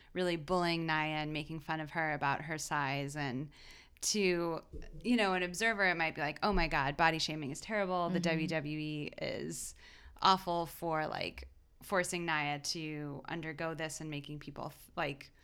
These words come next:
Speaker 1: view her in this kind of way." But at the same time, um, Nia and Alexa said that they actually worked on a lot of the, um, the promos and, like, the content together because they thought body shaming was such an important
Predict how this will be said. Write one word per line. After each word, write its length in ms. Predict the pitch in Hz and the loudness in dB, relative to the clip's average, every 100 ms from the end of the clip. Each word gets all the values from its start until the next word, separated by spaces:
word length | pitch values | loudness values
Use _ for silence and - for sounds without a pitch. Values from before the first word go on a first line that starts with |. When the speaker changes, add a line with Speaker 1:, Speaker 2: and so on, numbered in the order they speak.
| - - - | -18 -18 -16
Speaker 1:
view 300 | 165 175 185 | -8 -2 0
her 280 | 202 202 208 - | 2 2 2 0
in 140 | 214 | -2
this 180 | 214 208 | -4 -4
kind 240 | 233 208 | 0 0
of 80 | 214 | 2
way." 320 | 214 214 220 - - - - | 2 2 0 -6 -12 -12 0
But 100 | 190 | 2
at 60 | 185 | 4
the 100 | 180 | 2
same 240 | 185 175 | 2 2
time, 560 | 175 165 160 156 151 - - | 2 4 4 2 -2 -4 2
um, 440 | 165 160 147 147 | 2 2 0 0
Nia 320 | 180 165 165 | 2 4 4
and 100 | 165 | 0
Alexa 840 | 160 151 147 - - 175 165 160 156 - - - - - - - | -2 -2 -2 -2 0 4 6 4 2 -4 -20 -20 -20 -20 -18 -6
said 340 | - 185 170 | 2 4 4
that 200 | 165 147 | 4 2
they 100 | 180 | 6
actually 320 | 165 160 185 | 4 4 0
worked 220 | 156 151 165 | 0 0 0
on 140 | 170 | 0
a 80 | 160 | 2
lot 200 | 143 156 | 2 2
of 240 | 151 143 | -2 -4
the, 340 | 156 151 151 - | -4 -2 -2 -2
um, 580 | - 151 110 123 147 160 - - - - - - | 0 2 0 -2 -4 -6 -12 -20 -20 -20 -18 -8
the 140 | 185 202 | -4 2
promos 680 | - 247 226 208 190 180 | 6 8 8 6 6 2
and, 120 | 175 165 | -2 -2
like, 220 | 151 147 | -2 -4
the 80 | 170 | -6
content 640 | - 175 175 185 165 - | 0 2 2 0 -2 -2
together 520 | - 160 151 147 185 | -6 0 2 4 2
because 360 | 175 175 170 147 - | 0 -2 -4 -6 -8
they 140 | 180 170 | -4 -4
thought 380 | - 147 151 | -2 0 0
body 260 | - 160 165 | 0 -2 -2
shaming 440 | - 170 170 165 | -4 -4 -4 -4
was 140 | 156 147 | -6 -6
such 260 | - 147 | -6 -6
an 100 | - | -6
important 760 | 156 151 - 156 - 160 143 - | -6 -8 -4 -2 -2 -2 -4 -6